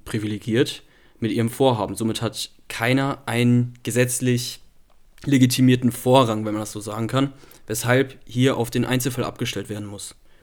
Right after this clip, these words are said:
Wie eingangs im Sachverhalt erwähnt, kann es zu mehr als hundert Dezibel kommen in Spitzenzeiten, also wenn der Wind wirklich stark ist.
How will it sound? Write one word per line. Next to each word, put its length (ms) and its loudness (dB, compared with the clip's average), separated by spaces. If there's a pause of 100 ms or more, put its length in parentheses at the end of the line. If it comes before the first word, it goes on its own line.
(120)
Wie 180 2
eingangs 460 4
im 200 -4
Sachverhalt 440 -2
erwähnt, 480 -2 (320)
kann 140 0
es 160 0
zu 120 -6
mehr 480 0
als 440 -2
hundert 320 -2
Dezibel 480 0
kommen 420 0 (400)
in 220 4
Spitzenzeiten, 760 -4
also 200 -6
wenn 260 -2 (120)
der 120 -4
Wind 240 2
wirklich 320 -4
stark 300 -8
ist. 240 -20